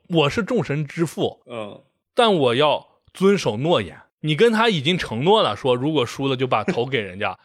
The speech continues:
Speaker 2: <laughs>
Speaker 1: 我也没有办法帮你。”
Speaker 2: 对。
Speaker 1: 大家都看着这个洛基，但是没有人帮他说话。
Speaker 2: 对。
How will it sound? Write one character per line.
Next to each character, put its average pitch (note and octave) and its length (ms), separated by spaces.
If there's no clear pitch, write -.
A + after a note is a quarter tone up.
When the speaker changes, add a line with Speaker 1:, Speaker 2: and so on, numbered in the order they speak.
Speaker 2:
<laughs> D3 160
Speaker 1:
我 D3+ 220
也 F#3 120
没 B2+ 120
有 C3 140
办 B2+ 160
法 G#2 100
帮 A#2 320
你。” F2+ 140
Speaker 2:
对。 A2 240
Speaker 1:
大 G3+ 120
家 F#3 160
都 A#3 200
看 A3+ 280
着 C#3+ 80
这 B2 60
个 B2+ 80
洛 C3 160
基， A#2 120
但 E3 140
是 D#3 60
没 F3 100
有 G3+ 140
人 A2+ 200
帮 C3 120
他 G#2+ 120
说 G2+ 160
话。 - 180
Speaker 2:
对。 A2+ 240